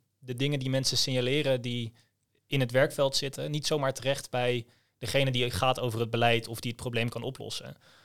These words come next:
En dan denken mensen heel vaak, ja, maar is het,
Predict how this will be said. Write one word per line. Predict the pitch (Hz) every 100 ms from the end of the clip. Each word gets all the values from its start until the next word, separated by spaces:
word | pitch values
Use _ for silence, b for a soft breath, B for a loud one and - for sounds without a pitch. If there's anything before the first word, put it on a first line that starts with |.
| b b
En | 113
dan | 113 113
denken | 113 113
mensen | 113 117 -
heel | 117
vaak, | 113 110 107 -
ja, | 131 113 101
maar | 104 104 104 - _ _
is | - 127
het, | 139